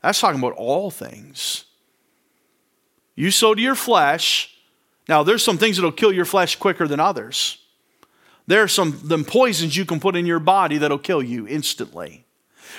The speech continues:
There are some things that'll destroy your mind. There are some things that'll destroy your spirit. There are some things that'll destroy you physically.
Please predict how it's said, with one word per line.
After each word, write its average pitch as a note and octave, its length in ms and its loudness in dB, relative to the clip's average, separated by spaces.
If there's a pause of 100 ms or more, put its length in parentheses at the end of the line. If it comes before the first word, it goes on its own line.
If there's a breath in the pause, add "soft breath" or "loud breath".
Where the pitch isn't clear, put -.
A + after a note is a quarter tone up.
There A#3 220 6
are A3 40 0
some G3 160 0
things A3 260 2
that'll F#3+ 180 2
destroy G3+ 480 2
your F#3 280 0
mind. C#3 720 -2 (600 loud breath)
There A#3+ 180 6
are A3+ 60 2
some G3 200 0
things A#3 280 2
that'll F#3+ 160 2
destroy G#3 440 2
your F#3+ 260 2
spirit. E3+ 720 -2 (540 loud breath)
There B3 240 6
are A#3 40 2
some G3 220 0
things A#3 240 2
that'll F#3+ 180 2
destroy F3+ 420 2
you G#3 160 0
physically. E3 960 -4